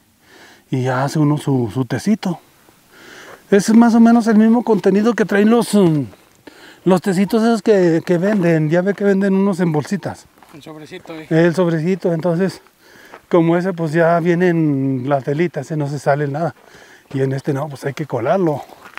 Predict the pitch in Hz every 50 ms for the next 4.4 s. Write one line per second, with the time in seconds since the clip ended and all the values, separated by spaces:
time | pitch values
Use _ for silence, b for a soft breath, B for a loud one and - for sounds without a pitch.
0 | B B B B B _ - 165 165 170 196 202 202 202 202 208 196 160 147 185
1 | 185 196 202 190 190 180 185 190 185 190 214 196 190 175 143 165 185 180 185 180
2 | 185 180 175 156 139 123 101 - _ _ _ _ _ _ _ B B B B B
3 | B B B B B _ 160 165 156 - 190 190 185 175 190 190 185 175 165 247
4 | 247 - 180 147 - - -